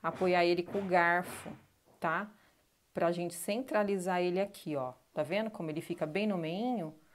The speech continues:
Depois eu venho e afundo ele aqui, tá? Vamos lá jogar o resto, o resto da parafina. Ó, bora.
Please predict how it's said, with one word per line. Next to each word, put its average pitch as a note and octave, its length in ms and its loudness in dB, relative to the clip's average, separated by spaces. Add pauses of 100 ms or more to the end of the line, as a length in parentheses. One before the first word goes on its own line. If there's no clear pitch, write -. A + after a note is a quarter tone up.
(400)
Depois A#3+ 420 2
eu B3 100 4
venho A3+ 420 -2
e A#3+ 100 2
afundo A#3+ 500 2
ele A3+ 160 2
aqui, F3+ 420 -4 (100)
tá? G#3 260 -2 (720)
Vamos E3 260 -4
lá E3 180 -4
jogar D#3+ 300 -2
o D3+ 60 2
resto, D#3 420 -10
o E3 80 -8
resto D3+ 340 -6
da D3+ 80 -4
parafina. D3 840 -6 (1500)
Ó, C#3 220 -6 (240)
bora. C3+ 480 -8